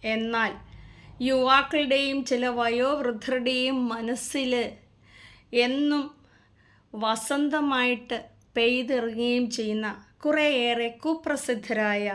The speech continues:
സീരിയൽ നടിമാരൊക്കെ നമുക്കുണ്ട്, സിനിമാ നടിമാരുമുണ്ട്.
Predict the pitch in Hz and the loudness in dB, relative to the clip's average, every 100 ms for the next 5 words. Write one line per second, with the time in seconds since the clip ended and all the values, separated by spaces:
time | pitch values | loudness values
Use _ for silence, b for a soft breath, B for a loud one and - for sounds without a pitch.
0 | 202 - - 220 226 240 247 240 220 196 | -8 -14 -8 -6 -6 -4 -4 -4 -4 -8
1 | 202 196 208 226 226 196 - 202 202 202 | -12 -8 -6 -6 -6 -8 -8 -6 -4 -6
2 | 208 196 190 202 - B B B B B | -6 -8 -6 -6 -8 B B B B B
3 | B - 277 269 277 294 302 294 311 320 | B -2 0 2 4 4 4 2 2 2
4 | 311 226 180 - | 2 0 -4 -8